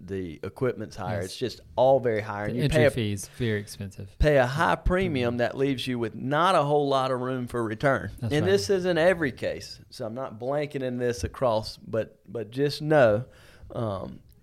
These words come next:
Speaker 1: everyone's got incentive,
Speaker 2: Mm-hmm.
Speaker 1: you know, and their incentive is to, to sell laundry
Speaker 2: Yes.
Speaker 1: equipment and
Speaker 2: Yep.
Speaker 1: make as great a margin as they can.
Speaker 2: Yep. And go back and listen to our how to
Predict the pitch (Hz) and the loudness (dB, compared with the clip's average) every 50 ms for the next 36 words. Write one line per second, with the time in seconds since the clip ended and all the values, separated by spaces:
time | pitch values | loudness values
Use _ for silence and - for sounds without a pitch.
0 | - - - - - _ - - 117 123 135 139 139 135 127 123 123 139 131 127 | -18 -18 -18 -18 -20 _ -6 -4 -2 -2 0 0 0 0 -2 0 0 0 0 0
1 | 120 107 107 - - - 160 151 117 104 98 113 - - - - - - - - | -2 -6 -8 -6 0 2 2 4 4 2 0 -2 -4 -8 -10 -10 -10 -10 -12 -12
2 | - - 110 98 104 123 113 104 98 95 101 - 123 117 117 123 127 131 127 123 | -10 -10 -8 -4 -4 -2 -2 -2 -4 -4 -6 -6 -6 -4 -4 -2 -2 -2 -4 -4
3 | 117 - - 113 110 110 107 110 107 101 104 - 107 104 98 - _ _ _ _ | -6 -6 -4 -4 -4 -4 -4 -6 -8 -8 -8 -8 -8 -10 -10 -12 _ _ _ _
4 | - 113 101 - - 120 117 107 107 107 113 127 170 196 175 135 104 104 95 107 | -10 -8 -6 -2 0 2 2 2 2 0 0 2 2 0 -2 -2 -4 -2 -2 -2
5 | 104 104 120 107 - 92 104 - - - - - 113 107 110 110 110 113 123 127 | -2 -2 -2 -4 -6 -8 -12 -14 -16 -20 -16 -10 -6 -4 -4 -2 -2 0 0 0
6 | 127 123 123 - - - - - 117 110 101 107 - - - 123 120 120 113 117 | 0 0 -2 -8 -16 -14 -8 -6 -6 -6 -6 -10 -12 -8 -4 -4 -2 -2 -4 -4
7 | 113 110 110 107 110 110 - 104 101 95 92 92 85 - 85 85 - - 113 107 | -4 -4 -4 -4 -4 -6 -8 -10 -8 -8 -8 -10 -10 -12 -14 -14 -12 -10 -10 -8
8 | 123 - - 110 117 - - - - 123 123 123 156 156 156 160 147 135 143 139 | -8 -6 -6 -6 -8 -8 -12 -8 -6 0 6 6 8 10 10 8 8 6 4 4
9 | 143 135 143 143 120 135 135 127 123 123 120 117 113 110 110 - - - - - | 2 2 0 0 0 2 4 4 4 4 4 4 2 0 -2 -6 -12 -20 -20 -18
10 | - - - - 123 117 110 104 - - 123 113 107 107 104 107 | -18 -12 -6 -4 -2 -2 -2 -2 -2 -4 -2 -2 0 0 -2 -4